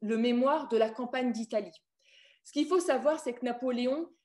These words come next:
il a très peu écrit durant son règne. Il n'avait pas le temps, il était tout le temps en guerre et il dirigeait la France. Il a fait énormément de choses pour la France, je le rappelle. Donc, en fait, je,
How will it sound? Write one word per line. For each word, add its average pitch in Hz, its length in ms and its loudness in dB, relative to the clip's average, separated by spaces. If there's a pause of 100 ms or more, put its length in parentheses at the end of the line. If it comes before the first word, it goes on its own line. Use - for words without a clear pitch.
(200)
il 208 180 2
a 247 80 4
très 311 320 -4
peu 285 260 -6
écrit 269 560 -6
durant 247 380 -2
son 240 180 -8
règne. 196 380 -4 (300)
Il 220 100 0
n'avait 240 260 2
pas 254 160 -2
le 254 160 -4
temps, 311 320 2 (320)
il 202 80 -8
était 233 400 -6
tout 302 140 2
le - 80 -8
temps 262 240 0
en 254 40 0
guerre 269 480 2 (140)
et 226 140 -2
il 208 240 -4
dirigeait 262 500 0
la 226 120 0
France. - 320 -10
Il 202 60 -4
a 196 40 -2
fait 285 180 -14
énormément 262 480 -2
de 220 60 -10
choses 240 220 -10
pour 202 120 -10
la 190 140 -4
France, 254 340 -10
je 208 60 -2
le 190 80 0
rappelle. 214 440 -4 (600)
Donc, 262 180 0 (100)
en 262 120 -2
fait, 320 240 2
je, 240 80 -2